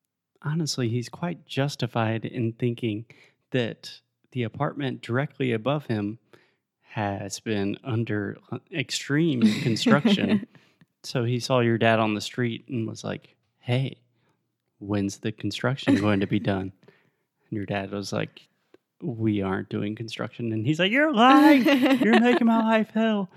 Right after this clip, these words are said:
Speaker 1: And then he realized his mistake and he came up to say he
Speaker 2: So
Speaker 1: was sorry.
Speaker 2: nice.
Speaker 1: He's
Speaker 2: Yes.
Speaker 1: very sweet.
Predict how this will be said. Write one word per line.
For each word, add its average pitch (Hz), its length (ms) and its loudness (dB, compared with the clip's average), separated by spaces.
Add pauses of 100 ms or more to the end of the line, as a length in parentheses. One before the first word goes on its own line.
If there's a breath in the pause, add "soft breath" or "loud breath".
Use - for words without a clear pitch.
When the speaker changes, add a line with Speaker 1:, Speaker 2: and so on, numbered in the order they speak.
(480 soft breath)
Speaker 1:
And 107 180 -2
then 98 140 -2
he 95 120 -2
realized 95 580 -4
his 107 180 -8
mistake 95 640 -6 (280)
and 90 440 -8
he 98 100 -8
came 92 260 -2
up 92 200 -2
to - 60 -20
say 107 340 -4
he 120 180 -6
Speaker 2:
So 110 100 4
Speaker 1:
was 196 160 4
sorry. 101 380 2 (200)
Speaker 2:
nice. - 340 -8 (140)
Speaker 1:
He's 101 100 -6 (140)
Speaker 2:
Yes. - 20 -12
Speaker 1:
very 104 340 -2
sweet. - 680 -8